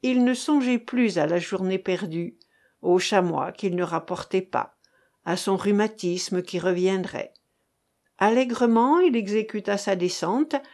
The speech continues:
et se retrouva devant la carcasse de la maison des Riédi. Il appela Jodoc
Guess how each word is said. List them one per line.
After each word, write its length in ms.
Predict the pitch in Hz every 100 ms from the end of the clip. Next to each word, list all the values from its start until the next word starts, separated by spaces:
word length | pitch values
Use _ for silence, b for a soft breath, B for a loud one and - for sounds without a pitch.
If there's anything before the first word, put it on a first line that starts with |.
| B B -
et 80 |
se 140 | 294 294
retrouva 560 | 240 240 - 165 156
devant 260 | 247 262 254
la 140 | 220
carcasse 640 | 202 147 - - 170 226 226
de 80 | 240
la 180 | 233
maison 380 | 202 175 165 202
des 160 | 226 240
Riédi. 640 | 254 277 180 156 110 - _ _ _ _ _ _ _ _ _ _ _ _
Il 180 | 240 185
appela 420 | 160 - 165 190
Jodoc 600 | 190 247 262 320 330 311